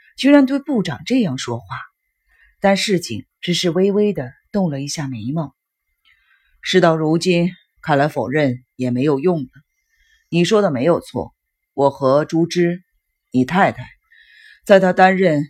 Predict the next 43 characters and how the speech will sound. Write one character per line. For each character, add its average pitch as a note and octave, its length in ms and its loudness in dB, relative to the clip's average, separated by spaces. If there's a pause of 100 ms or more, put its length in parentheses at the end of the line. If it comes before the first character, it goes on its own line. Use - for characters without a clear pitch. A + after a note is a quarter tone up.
总 D3 220 -2
厅 E3+ 320 0
总 A#2+ 240 -6
务 D3 80 -4
部 F3+ 220 4
长 - 180 -8
的 - 80 -10
秘 F#3 180 0
书 C3 160 -8
时 A#2 360 -8 (120)
就 D#3 160 -4
很 - 180 -14
熟 G2+ 260 -8
悉 B2+ 180 -6
了。 - 80 -10 (1040)
用 A#3+ 200 6
不 G3 60 0
着 F3 200 4
改 D#3+ 200 0
口， B2+ 280 -4 (340)
直 G3+ 140 -2
接 A3 120 2
称 G#3+ 200 0
她 G3+ 100 0
朱 G3+ 180 -4
之 G#3 180 -4
就 F3+ 140 0
行 - 300 -8
了。 - 100 -14 (600)
反 G3 220 2
正 G3 360 2 (100)
你 G3 120 0
好 A3 160 0
像 D#3+ 180 -6
比 F3 200 0
我 D3 280 -4 (120)
更 G3+ 180 -2
了 D3 240 -4
解 - 140 -4
朱 A#2 180 -12
之。” B2+ 300 -8 (1000)
市 B3 280 0
井 C3+ 340 -4